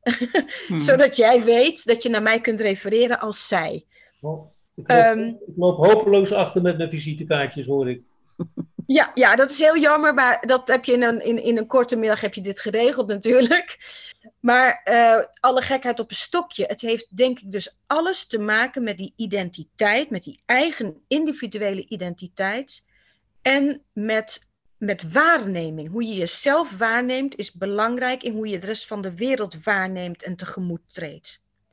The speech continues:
Speaker 3: En met de gelijkheidsideologie, Sonja. Want kijk, eh, het is, het, het, mensen vinden het onverdraaglijk als een ander iets heeft dat jij niet hebt. Eh,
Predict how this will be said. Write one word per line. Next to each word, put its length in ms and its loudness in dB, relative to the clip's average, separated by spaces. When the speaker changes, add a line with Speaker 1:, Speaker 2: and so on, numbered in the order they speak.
Speaker 3:
En 200 4
met 140 6
de 80 0
gelijkheidsideologie, 1300 -2
Sonja. 540 -6
Want 340 0
kijk, 420 -4
eh, 300 2
het 380 -4
is, 280 -6
het, 220 -4
het, 160 -4
mensen 320 0
vinden 240 2
het 140 0
onverdraaglijk 1080 -2
als 140 -8
een 180 -6
ander 320 -6
iets 200 -8
heeft 480 -2
dat 200 -2
jij 220 2
niet 260 -2
hebt. 440 -8
Eh, 120 -2